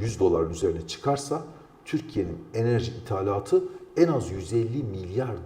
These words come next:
dolar olacak. Türkiye'ye daha fazla vergi, işletmelere daha fazla vergi, trafik cezaları daha fazla artacak. Çünkü, e, Memo bu parayı toparlayabilmek için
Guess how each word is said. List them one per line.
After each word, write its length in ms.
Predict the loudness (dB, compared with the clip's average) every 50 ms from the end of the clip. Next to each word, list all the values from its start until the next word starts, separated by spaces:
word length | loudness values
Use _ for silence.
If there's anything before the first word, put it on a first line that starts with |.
| -2 2
dolar 320 | 4 4 4 4 2 0
olacak. 360 | -4 -6 -8 -10 -12 -16 -18 -20 -20 -20 -20 -20 _ _ _ -20 -20 -20 _ _ -20 -20 -20 -20 -20 -20 _ _ -6
Türkiye'ye 680 | -2 -2 -2 -2 -4 -6 0 4 6 8 8 8 6 4 -2 -2
daha 200 | 0 2 2 2
fazla 540 | 0 0 0 0 2 2 2 0 0 0 0
vergi, 360 | -2 -2 -2 -6 -8 -10 -14 -16 -16 -18 -12 -8
işletmelere 800 | -6 -6 -2 2 2 2 2 0 -2 -2 0 2 2 2 2 2
daha 200 | -2 -4 -4 -4
fazla 640 | -6 -8 -8 -8 -8 -6 -2 2 2 2 2 0 -4
vergi, 380 | -6 -6 -6 -6 -6 -6 -6 -8 -8 -12 -18 -20 -20 -20 -20 -20 -20 -20 -18 -16 -14 -14 -14 -14 -16 -12 -4
trafik 500 | 0 0 0 2 0 -2 -4 -6 -4 -2
cezaları 480 | 0 0 2 2 0 0 0 -2 -2 -4 -4 -2
daha 200 | 2 4 4 6
fazla 340 | 6 6 4 4 4 2 -2
artacak. 300 | -2 -4 -8 -10 -12 -12 -10
Çünkü, 260 | -10 -8 -6 -6 -6 -8 -8 -14 -16 -18 -20 -16 -10 -6
e, 40 | -2 0 0 0 0 -2 -6 -6 0 4
Memo 300 | 6 8 8 8 8 6
bu 120 | 4 -2
parayı 300 | 0 2 4 4 4 4
toparlayabilmek 720 | 2 -2 0 2 2 4 6 4 4 2 0 -6 -8 -8 -10
için 440 | -6 -4 -2 0 0 2 2 2